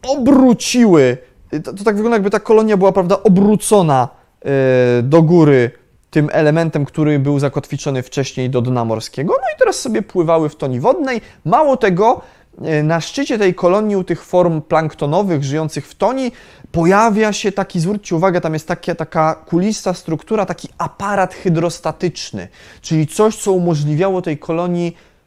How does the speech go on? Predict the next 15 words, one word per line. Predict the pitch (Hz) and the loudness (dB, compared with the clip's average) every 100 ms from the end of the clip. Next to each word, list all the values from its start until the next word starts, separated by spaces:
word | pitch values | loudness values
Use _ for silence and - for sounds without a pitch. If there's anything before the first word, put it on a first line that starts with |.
| _ | _
podróżowanie | - 220 208 208 165 170 143 143 175 | 2 2 2 0 0 0 0 -2 -4
po | 175 | -6
prostu | 143 - | -8 -10
w | - | -12
toni | 160 160 | -8 -6
wodnej, | 175 190 170 - | -2 -2 -2 -4
unoszenie | 147 147 - 233 190 135 | -6 -6 -6 -6 -6 -6
się. | - 139 190 - - _ | -4 -2 -2 -8 -20 _
Tak | 226 262 | -6 -6
czy | - - | -10 -8
inaczej, | 196 170 143 120 - 156 247 339 _ _ | -2 -2 -2 -4 -2 -2 -2 -6 _ _
w | 151 | -2
momencie, | 151 156 196 285 269 - 135 | 0 2 0 -2 -4 -6 -8
kiedy | - 202 175 135 113 _ - | -2 0 0 -2 -8 _ -16
graptolity | 139 147 143 - 135 131 185 - 104 113 | -6 -4 -4 -4 -6 -4 -6 -6 -10 -10